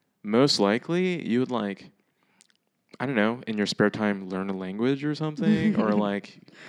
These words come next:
Speaker 1: most people would w-, work anyway because they would
Speaker 2: Yeah.
Speaker 1: just wanna earn more money on top of that. But, like, no one would, like, suffer. Like,
Speaker 2: The
Speaker 1: there would
Speaker 2: stre-,
Speaker 1: be,
Speaker 2: the
Speaker 1: like
Speaker 2: stress of, like,
Speaker 1: Yeah.
Speaker 2: money.
Speaker 1: The economy would be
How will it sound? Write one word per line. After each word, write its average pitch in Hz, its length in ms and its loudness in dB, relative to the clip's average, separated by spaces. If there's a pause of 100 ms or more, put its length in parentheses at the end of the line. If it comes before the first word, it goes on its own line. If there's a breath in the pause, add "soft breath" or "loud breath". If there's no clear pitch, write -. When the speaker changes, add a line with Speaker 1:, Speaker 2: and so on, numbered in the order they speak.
Speaker 1:
most 117 260 2
people 147 160 4
would 131 80 6
w-, 104 180 4
work 101 400 6
anyway 113 420 -10
because - 380 -10 (100)
they 208 120 2
would 101 200 2
Speaker 2:
Yeah. 175 220 2
Speaker 1:
just - 180 -2
wanna 101 260 -2
earn 98 320 -6 (500 soft breath)
more 98 180 0
money 98 240 -2
on 95 120 -6
top 110 300 -6
of 127 100 -16
that. 135 320 -8 (100)
But, - 140 -6
like, 104 320 0 (340 soft breath)
no 113 140 0
one 135 280 -2 (120)
would, 107 200 0
like, 101 200 0
suffer. - 540 -4
Like, 196 120 0
Speaker 2:
The 214 60 8
Speaker 1:
there 208 160 4
would 208 80 6
Speaker 2:
stre-, 208 200 8
Speaker 1:
be, - 40 4
Speaker 2:
the 202 80 4
Speaker 1:
like 202 100 8
Speaker 2:
stress 208 520 6
of, 196 200 4
like, 160 480 0
Speaker 1:
Yeah. 117 200 4
Speaker 2:
money. 170 480 0 (180)
Speaker 1:
The 131 100 4
economy 147 600 2
would 113 260 2
be 110 420 2